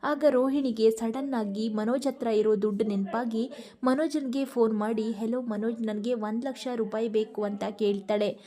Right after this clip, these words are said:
ಆಗ ಮನೋಜ್ ಹೇಳ್ತಾನೆ, "ನೀನೇ ಹೇಳಿದ್ಯಲ್ಲ ರೋಹಿಣಿ, ಅದನ್ನ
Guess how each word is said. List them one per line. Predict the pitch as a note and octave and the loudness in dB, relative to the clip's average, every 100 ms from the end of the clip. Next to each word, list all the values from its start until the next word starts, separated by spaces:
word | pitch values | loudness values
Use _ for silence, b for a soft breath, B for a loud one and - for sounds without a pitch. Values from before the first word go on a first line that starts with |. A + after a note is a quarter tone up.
| B B B | B B B
ಆಗ | D4 D4 C4+ | 4 6 4
ಮನೋಜ್ | B3+ G#3+ A#3+ C#4 | 4 2 0 0
ಹೇಳ್ತಾನೆ, | B3 G#3+ - A3 G#3+ A3+ B B B3 | -2 -2 0 0 0 -2 B B 2
"ನೀನೇ | C#4+ F4 F#4+ | 4 4 4
ಹೇಳಿದ್ಯಲ್ಲ | D4 B3 C#4 B3 B3+ A3 | 6 6 6 4 4 6
ರೋಹಿಣಿ, | G#3 G#3+ A3 A#3 | 6 4 4 4
ಅದನ್ನ | A3+ B3 D4 | 2 2 2